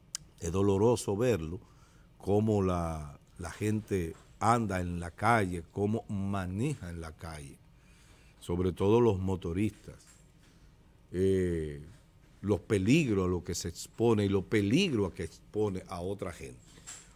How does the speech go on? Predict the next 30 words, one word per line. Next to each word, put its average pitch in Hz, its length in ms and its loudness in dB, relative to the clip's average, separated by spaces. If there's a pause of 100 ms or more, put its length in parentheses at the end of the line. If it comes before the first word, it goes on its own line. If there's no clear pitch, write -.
(120)
Porque 98 300 -10
como 113 260 0
dice 147 220 2
un 165 120 -2
amigo 147 360 2
mío, 120 320 2
si 120 180 -6
se 123 140 -2
mataran 151 500 2
solos 127 400 0
no 113 100 -4
hay 139 100 0
problema, 147 600 0
pero 120 160 -2
el 117 80 -2
problema 120 400 0
es 117 60 -4
que 151 80 0
involucran 160 480 2
a 165 80 0
todos. 170 500 -10 (600)
El 123 180 2
problema 156 560 6
es 127 240 2
que 127 160 2
te 113 160 0
crean 151 400 6
una 139 160 0
situación 120 640 -4 (320)
terrible. 95 640 0